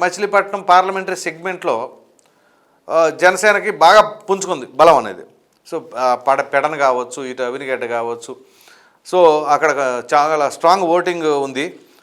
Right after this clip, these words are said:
So ఈ క్రమంలో బాలశౌరి గారు కూడా, ఆ, తన శైలి, ఆ, చూపించుకున్నాడు కాబట్టి already సిట్టింగ్ ఎంపీ అయినా. So అదొకటి. ఇక, ఆ, తిరుపతికి వచ్చేసరికి అది ఎంతవరకు టైట్ ఫైట్ ఇవ్వగలుగుతారా వీళ్ళు అనేది కూడా కొంత ఆలోచించవలసి ఉంది హిందూపురం వంటి.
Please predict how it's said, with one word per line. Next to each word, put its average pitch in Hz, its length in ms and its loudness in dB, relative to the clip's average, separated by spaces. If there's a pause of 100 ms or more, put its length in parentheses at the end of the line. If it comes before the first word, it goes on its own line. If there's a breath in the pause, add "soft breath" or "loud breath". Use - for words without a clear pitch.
(120)
So 185 80 0
ఈ 170 80 0
క్రమంలో 175 360 0
బాలశౌరి 175 480 2
గారు 170 220 0
కూడా, 180 380 -2 (160)
ఆ, 147 260 -6
తన 147 120 -2
శైలి, 156 480 -6
ఆ, 147 220 -4 (100)
చూపించుకున్నాడు 156 440 -12
కాబట్టి 139 220 -4
already 139 240 -4
సిట్టింగ్ 143 280 -12
ఎంపీ 127 200 -12
అయినా. 92 200 -10 (680 soft breath)
So 180 60 6
అదొకటి. 139 520 4 (880 soft breath)
ఇక, 156 120 2
ఆ, - 1040 2
తిరుపతికి 196 520 0
వచ్చేసరికి 185 460 -2
అది 165 160 2
ఎంతవరకు 170 400 0
టైట్ 160 280 2
ఫైట్ 160 180 0
ఇవ్వగలుగుతారా 151 540 0
వీళ్ళు 139 260 -4
అనేది 135 220 -6
కూడా 170 220 -2
కొంత 127 260 -8
ఆలోచించవలసి 120 760 -4
ఉంది 107 140 -14
హిందూపురం 123 360 -10
వంటి. 101 240 -16